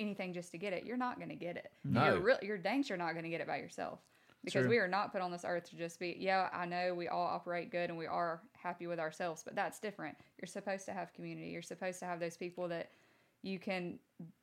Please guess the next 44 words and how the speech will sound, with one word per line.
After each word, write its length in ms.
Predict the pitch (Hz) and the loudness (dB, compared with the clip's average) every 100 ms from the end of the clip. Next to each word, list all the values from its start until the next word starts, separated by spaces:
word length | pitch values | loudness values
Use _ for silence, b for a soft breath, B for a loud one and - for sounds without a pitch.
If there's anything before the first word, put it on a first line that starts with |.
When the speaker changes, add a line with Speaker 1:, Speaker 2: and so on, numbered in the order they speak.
| - | -12
Speaker 1:
say, 200 | 175 190 | 0 2
"Hey, 200 | 196 214 | 4 2
can 140 | 208 180 | 0 -4
I, 120 | 190 - | -4 -8
can 120 | 180 | -8
you 80 | 190 | -6
just 320 | 196 196 - - 185 | -4 -6 -8 -8 -2
be 100 | 208 | 0
here 160 | 196 | 0
with 120 | 180 | 0
me 280 | 170 170 170 | -2 -2 -4
and 320 | - 175 170 170 b b b | -4 -2 -4 -6 b b b
sit 220 | - 220 | -6 -4
here 260 | 180 165 160 | 0 0 2
or 80 | 170 | 4
go 160 | 185 | 4
do 120 | 190 | 4
this 140 | 185 185 | 0 -2
thing 180 | 196 185 | -2 -2
with 140 | 170 | -2
me?" 240 | 165 160 - | -2 -4 -2
and 160 | 175 | -2
know 200 | 170 180 | 2 4
that 120 | 180 - | 2 2
there 160 | 202 | 2
is 100 | 240 | 2
no 80 | 202 | 2
expectation. 760 | 190 170 185 165 160 165 - - b b | -2 -2 -4 -4 -6 -6 -10 -12 b b
There 220 | 190 202 | 2 2
is 160 | 202 185 | 0 0
no, 340 | 190 196 190 180 b b b b b - | 2 2 0 -4 b b b b b 0
"I'm 200 | 185 180 | 0 2
trying 320 | 202 185 185 | 0 2 2
to 100 | 175 | 0
get 200 | 165 180 | 0 0
this," 200 | 175 175 | 0 0
like 160 | 180 180 | -4 -2
you 60 | |
said, 200 | 170 165 | -6 -4
"get 140 | 165 190 | -4 -2
something 280 | 196 190 180 | -4 -4 -4
from 240 | 185 180 | -4 -4
you 160 | 175 165 | -4 -2
or 260 | 160 156 | -2 -4